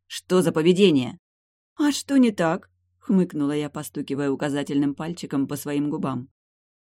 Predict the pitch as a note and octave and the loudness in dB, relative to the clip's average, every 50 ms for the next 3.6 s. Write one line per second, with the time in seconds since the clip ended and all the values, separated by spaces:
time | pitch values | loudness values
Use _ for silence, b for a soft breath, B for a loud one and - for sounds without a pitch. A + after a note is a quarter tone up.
0 | _ - C4 B3+ A3+ F#3+ D#3+ F3 D#3+ D#3 D3+ C3+ B2+ B2 - - D3+ D#3 D3 C#3+ | _ -2 0 0 2 2 2 2 2 4 4 2 2 0 -2 -4 -2 0 0 0
1 | D3+ A3+ F#4 E4 E4+ - E4 E4 - A3+ G#3 E3+ C#3+ B2+ - - C3 C#3 C#3 C3 | 0 -2 -4 -8 -10 -10 -12 -8 -4 -2 -2 0 -2 -2 -4 -4 -4 -2 -2 -2
2 | C#3+ C3+ D#3+ E3 E3+ F3 - B2 A2+ A#2 _ _ _ _ _ _ _ _ _ _ | -2 -2 -2 -2 -2 -4 -6 -8 -10 -10 _ _ _ _ _ _ _ _ _ _
3 | _ _ - F#3 D#3 C#3+ C3 C3 C3 B2 C3 | _ _ -2 0 2 4 4 4 2 2 0